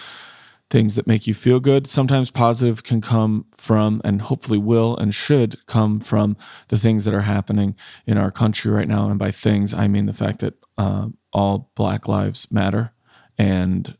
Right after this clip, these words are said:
uh, we need to change the way our country views people, treats people, protects people, tries people, arrests people,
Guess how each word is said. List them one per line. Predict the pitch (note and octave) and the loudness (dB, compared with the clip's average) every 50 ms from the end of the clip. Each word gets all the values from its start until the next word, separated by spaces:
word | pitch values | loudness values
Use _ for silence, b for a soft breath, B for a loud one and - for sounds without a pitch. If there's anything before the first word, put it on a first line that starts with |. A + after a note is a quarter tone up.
| _ - | _ -4
uh, | G2+ G2+ G2+ G2 - - | -4 -2 -2 -4 -4 -4
we | - G#2 G2 | -2 0 0
need | G2 G2+ G2 - | 0 0 -2 -4
to | - | -8
change | C3+ - - A2 G2+ G2 G2 F#2+ F#2+ - - - b b b b b b b b b b | -8 -6 -4 -2 0 0 0 0 -2 -4 -8 -10 b b b b b b b b b b
the | - A2 | -2 -2
way | G#2 F#2+ F#2 F2+ F#2+ G2 C#3 - _ _ _ _ _ _ _ _ _ _ _ - | 0 0 0 0 -2 -4 -6 -8 _ _ _ _ _ _ _ _ _ _ _ -4
our | G#2 G2 F2+ E2 D#2+ E2+ D#2+ - - _ _ _ _ _ _ | -2 0 0 0 -2 -4 -6 -10 -14 _ _ _ _ _ _
country | - - G#2+ G#2 G#2 - - G#2+ G#2 G2+ G2+ G2+ - - _ _ _ _ _ _ | -2 0 0 0 -2 -4 -4 -2 -2 -2 -2 -4 -8 -12 _ _ _ _ _ _
views | A#2+ G#2+ A2 G#2 G#2 A2 G#2+ - | -6 0 2 2 2 2 0 -2
people, | - - A2 A2 - A2+ A2 G#2+ A2 - - _ _ _ _ _ _ _ _ | -2 -2 -2 -2 0 -2 -2 -2 -2 -4 -8 _ _ _ _ _ _ _ _
treats | - - A2+ G#2+ - - | 0 0 0 0 0 -4
people, | - - A2+ A2 G#2+ - - G#2+ G#2 A2 - - _ _ _ _ _ _ _ _ _ _ _ _ _ _ _ _ _ _ _ _ _ _ | -6 -4 -2 -2 -2 -2 -2 -2 -2 -4 -6 -8 _ _ _ _ _ _ _ _ _ _ _ _ _ _ _ _ _ _ _ _ _ _
protects | - - A2+ - - A#2 A2+ B2 - - - | -2 -2 -2 0 0 0 0 0 -2 -6 -2
people, | - A2 G#2+ A2 - A2+ G#2+ A2 A2 - - _ _ _ _ _ _ _ | 0 -2 -2 0 -2 -2 -2 -2 -2 -4 -8 _ _ _ _ _ _ _
tries | - - - A#2 A2 A2 A2 A2 A2 A2 - | -6 -2 0 2 2 2 2 0 0 -2 -6
people, | - - A2 G#2+ G#2 - A2 G#2+ G#2+ G#2+ A2 - _ _ _ _ _ - | -4 -2 -2 -2 0 -2 -2 -2 -2 -2 -4 -10 _ _ _ _ _ -2
arrests | G#2 F#2 F#2 G#2+ A2 A2+ A2+ - - - - - - | 0 2 2 2 2 0 -2 -4 -6 -6 -8 -8 -8
people, | - - A2+ G#2 G2 - A2 G#2+ G#2+ A2+ - | -4 -2 -2 -2 0 0 -2 -2 -2 -2 -6